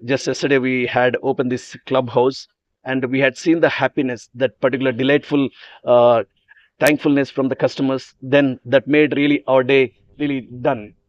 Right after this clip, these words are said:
because that made really very happy and also inspired us to do much more bigger projects than that.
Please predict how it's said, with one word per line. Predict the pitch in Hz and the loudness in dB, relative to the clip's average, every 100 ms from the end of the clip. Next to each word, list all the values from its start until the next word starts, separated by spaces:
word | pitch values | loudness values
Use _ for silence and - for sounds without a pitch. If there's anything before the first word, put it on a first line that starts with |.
| - | -10
because | 139 143 110 _ _ _ | -6 -6 -6 _ _ _
that | 113 139 143 | -2 0 2
made | 170 | 0
really | 156 160 | 4 2
very | 143 147 | 4 2
happy | 135 131 - 156 | 0 -2 0 0
and | 143 | 2
also | 139 135 | 0 -2
inspired | 127 - 156 151 | -6 -4 0 2
us | 143 - | 0 -4
to | 214 | -4
do | 147 139 - _ | -4 -4 -8 _
much | 135 139 139 151 | -6 -4 -2 0
more | 143 | 0
bigger | 123 117 131 | 0 0 -2
projects | 135 139 123 127 - - - | 2 2 2 0 -6 -20 -10
than | 123 127 113 | -2 0 2
that. | 107 92 | 0 -2